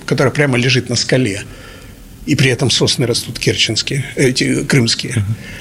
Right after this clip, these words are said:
И потом увеличивается, доходит до десяти-пятнадцати метров в центральной части. Вот радар всё это позволяет прорисовывать.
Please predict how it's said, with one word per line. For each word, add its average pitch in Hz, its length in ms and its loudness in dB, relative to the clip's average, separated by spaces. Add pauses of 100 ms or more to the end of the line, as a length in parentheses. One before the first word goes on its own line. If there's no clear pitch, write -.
(280)
И 247 80 -2
потом 185 240 6
увеличивается, 156 760 4
доходит 143 360 4
до 120 80 0
десяти-пятнадцати 139 880 2
метров 127 320 4
в - 20 -6
центральной 113 460 0
части. - 400 -2 (240)
Вот 190 160 2
радар 170 240 4
всё - 140 4
это 147 120 0
позволяет 147 460 4
прорисовывать. 139 800 0